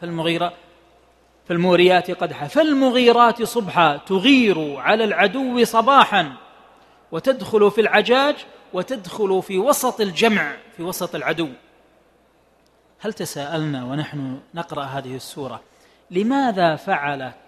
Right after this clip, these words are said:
هذا الفرس أو هذا الخيل، لماذا فعلت هذه الخيل كل هذا الجهد والتعب وعرضت نفسها للخطر بدخولها في وسط العدو؟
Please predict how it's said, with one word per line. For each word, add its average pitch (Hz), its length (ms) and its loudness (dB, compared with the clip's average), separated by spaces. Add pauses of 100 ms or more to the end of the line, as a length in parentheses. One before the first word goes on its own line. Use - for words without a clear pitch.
(220)
هذا 180 320 2
الفرس 151 680 -6
أو 143 140 -10
هذا 156 220 -4
الخيل، 139 340 -8 (360)
لماذا 220 340 -2
فعلت 165 440 -2
هذه 165 240 -4
الخيل 143 360 -8 (480)
كل 381 400 0
هذا 220 320 2
الجهد 180 500 -2 (640)
والتعب 170 640 0 (420)
وعرضت 214 600 2
نفسها 214 500 0
للخطر 214 580 2
بدخولها 208 560 2
في 190 80 -2
وسط 214 360 2
العدو؟ 156 320 -2